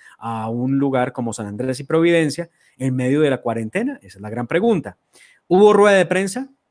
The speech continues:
eh, en Bogotá, donde los pe-, los pe-, los periodistas no perdieron oportunidad para preguntarle al fiscal sobre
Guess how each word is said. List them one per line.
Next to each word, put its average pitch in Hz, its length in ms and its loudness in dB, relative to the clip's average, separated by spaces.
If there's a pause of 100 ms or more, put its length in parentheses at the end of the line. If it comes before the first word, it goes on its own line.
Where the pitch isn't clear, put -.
(220)
eh, 117 260 -6
en 117 120 -4
Bogotá, 156 560 0 (380)
donde 131 480 -2
los 120 140 -2
pe-, 135 200 -4
los 123 140 -4
pe-, 127 200 -2
los 127 220 0
periodistas 127 400 -2
no 143 140 -2
perdieron 131 520 0
oportunidad 117 640 -4
para 123 160 -4
preguntarle 120 600 -4
al 113 80 -6
fiscal 143 520 -6
sobre 113 380 -4